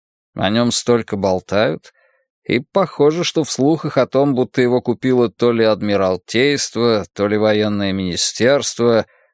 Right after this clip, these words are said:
то ли Военно-воздушное ведомство, что-то есть. Дом построил молодой Элмер Робсон, миллионер-американец. Говорят, вгрохал в него целые тысячи.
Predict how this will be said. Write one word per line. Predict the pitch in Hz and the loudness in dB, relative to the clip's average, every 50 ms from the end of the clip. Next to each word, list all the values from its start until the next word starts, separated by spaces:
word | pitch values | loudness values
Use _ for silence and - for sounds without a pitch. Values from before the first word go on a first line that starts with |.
| _ - | _ -2
то | - 117 143 | 0 0 2
ли | 165 170 180 180 175 165 | 2 0 0 2 2 2
Военно-воздушное | 131 120 120 117 120 123 120 120 113 113 110 101 101 113 110 - - 107 101 95 | 2 2 2 2 2 2 0 0 0 0 0 0 -2 -2 -2 -2 -2 -2 -2 0
ведомство, | 92 90 95 107 123 135 151 151 147 - - - 139 135 131 123 113 95 - - | 0 0 0 0 0 -2 -2 -4 -6 -6 -6 -4 -2 0 0 0 0 -2 -6 -12
что-то | - - - - - - 87 85 - - 80 | -12 -10 -10 -6 -4 -2 -2 -2 -4 -4 -4
есть. | 87 87 90 104 - - - - - - - - _ _ _ _ _ _ _ _ _ _ _ _ _ _ _ _ _ _ _ | -4 -2 -2 -2 -2 -4 -4 -6 -8 -12 -14 -20 _ _ _ _ _ _ _ _ _ _ _ _ _ _ _ _ _ _ _
Дом | - 85 101 110 147 175 202 202 175 | -10 -4 0 2 2 2 2 0 0
построил | - 185 175 - - - 185 165 175 175 170 160 | 0 0 0 0 0 0 0 2 4 4 4 4
молодой | 156 151 147 147 139 156 156 151 151 | 4 2 2 2 2 2 2 2 4
Элмер | 151 147 143 147 147 143 135 | 4 2 2 2 0 0 0
Робсон, | 127 143 165 151 - - - - - 67 60 58 60 76 | 0 0 0 -2 -2 -2 -6 -10 -10 -10 -12 -10 -8 -4
миллионер-американец. | 101 110 113 113 117 117 127 139 131 131 131 127 127 135 135 - - 147 120 73 55 - - - - - - - - _ _ | -2 0 2 2 2 2 2 2 2 2 0 0 -2 -4 -4 -2 -2 -2 -2 -2 -4 -8 -12 -14 -14 -14 -16 -20 -20 _ _
Говорят, | - 90 92 90 92 95 98 104 101 - | -10 -4 -2 0 0 2 2 0 0 -2
вгрохал | 95 90 90 107 107 107 104 - 123 120 113 | -4 -4 -2 0 0 0 0 0 0 0 0
в | 110 | 0
него | 120 117 120 117 | 0 0 0 0
целые | 113 - - 117 117 120 120 113 | 0 0 0 0 2 2 0 0
тысячи. | - - 190 202 147 - - - - - - - - - | -2 -4 -4 -4 -6 -6 -10 -12 -12 -14 -14 -14 -16 -20